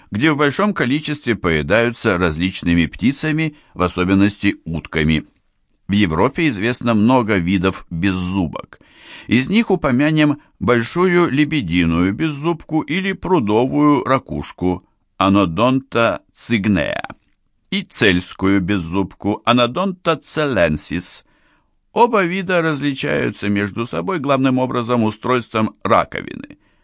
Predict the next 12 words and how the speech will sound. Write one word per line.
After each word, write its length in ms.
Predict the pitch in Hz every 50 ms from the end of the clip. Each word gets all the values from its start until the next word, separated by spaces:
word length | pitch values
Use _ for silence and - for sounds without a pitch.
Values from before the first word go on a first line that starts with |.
| _ _ -
Длина 460 | - 95 104 98 85 85 101 131 170
их 180 | 185 170 - 95
около 440 | 92 - - 107 113 113 120 110 -
двадцати 580 | - 73 82 87 80 - - 71 69 - 104 98
сантиметров. 840 | - 82 76 - - 60 - 64 55 - - - 52 - - - _ _ _ _ _ _ _ _ _ _ _ _ _
У 120 | 294 175 170
теллин, 880 | - _ - 202 190 185 165 123 95 92 92 90 82 85 87 82 - - _ _ _ _ _ _ _ _ _ _ _ _
теллинацея, 1040 | - 113 117 117 120 120 123 120 113 - - - 60 65 57 50 57 - 50 50 - _ _ _ _ _ _ _ _ _
мантия 640 | 104 107 110 101 98 95 95 92 - 113 113 117 120
совсем 500 | 127 - 143 151 147 - - 90 78 71
не 220 | 73 78 76 73 71
срастается. 920 | - - 76 78 - - - 58 50 50 50 50 - - - - - -